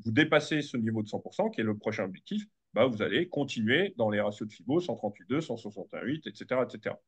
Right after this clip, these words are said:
Bon, vous allez me dire, « Oui, c'est quand même énorme, deux cents. » Je peux vous assurer que vous prenez les gafam, le S and P, le Nasdaq, bah, les, les deux cents pour cent, vous les, vous les, vous les projetez très largement. On est même parfois arrivé à des quatre cent cinquante pour cent de certaines vagues de hausse qui ont pu être reportées. D'accord ?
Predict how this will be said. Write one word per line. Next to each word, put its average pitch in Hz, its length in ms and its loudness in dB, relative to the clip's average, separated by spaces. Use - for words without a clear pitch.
Bon, 110 60 -2
vous 107 100 4
allez 117 160 8
me 120 60 4
dire, « 123 140 4
Oui, 123 140 4
c'est 117 120 -6
quand 110 100 2
même 104 140 4
énorme, 110 360 4
deux 101 140 -4
cents. » 185 320 2
Je - 120 -20
peux 120 60 2
vous 110 180 2
assurer 143 320 4
que 135 60 0
vous 117 120 -2
prenez 127 260 0
les 127 140 0
gafam, 123 480 2
le 110 140 2
S 117 140 -2
and 120 160 2
P, 131 140 0
le 104 140 0
Nasdaq, 123 500 4
bah, 78 280 4
les, 98 160 -2
les 101 240 -2
deux 113 120 -2
cents 117 180 -2
pour 107 160 -8
cent, 165 160 0
vous 127 100 -2
les, 104 240 0
vous 107 60 -6
les, 98 180 0
vous 104 160 -6
les 98 120 -2
projetez 151 580 -2
très - 220 2
largement. 131 560 6
On 98 40 0
est 101 80 -2
même 110 180 4
parfois 120 300 6
arrivé 101 200 8
à 113 80 10
des 104 100 0
quatre - 160 2
cent 123 140 -2
cinquante 95 320 -4
pour - 140 -18
cent 147 280 4
de 98 60 -6
certaines 95 380 0
vagues 113 220 8
de 104 100 2
hausse 139 380 2
qui - 60 -6
ont 78 80 -6
pu 123 120 2
être 113 160 2
reportées. - 400 -6
D'accord ? - 420 6